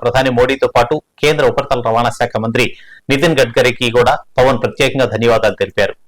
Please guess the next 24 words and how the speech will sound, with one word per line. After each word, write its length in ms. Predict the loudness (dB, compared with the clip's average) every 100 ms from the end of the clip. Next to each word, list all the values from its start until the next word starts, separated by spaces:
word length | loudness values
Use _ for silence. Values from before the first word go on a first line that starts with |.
| _ _ _ -2 2
ఈ 20 | 4
రహదారిని 420 | 4 4 2 0 0 2
నాలుగు 200 | 2 2
వరుసల 220 | 0 0 0
రహదారిగా 360 | 2 2 2 2
మారితే 260 | 2 2 0 -2 -6
కృష్ణపట్నం 500 | -6 -2 -2 -2 -4 -2
పోర్టుకు 260 | -4 -2 -2 0
ఏకంగా 340 | 0 2 0 0 -10 _ -4
ముప్పై 220 | 0 2 2
మూడు 140 | 2 2
పాయింట్ 180 | 2 0
తొమ్మిది 220 | -2 -4 0
కిలోమీటర్ల 400 | 2 2 -2 0
దూరం 180 | 0 0 -2
తగ్గుతుందని 480 | -4 -4 -2 0 -2 -6 -4
ఆయన 140 | -2 -2
సంతోషం 360 | -4 -2 -2 -4
వ్యక్తం 240 | -6 -6 -6
చేశారు. 300 | -6 -4 -4 -6 _ _ _ -10 0
ఈ 60 | 2 4
రహదారి 340 | 4 2 2 0 0
ఏపీ 120 | 2
అభివృద్ధిలో 400 | 0 0 0 2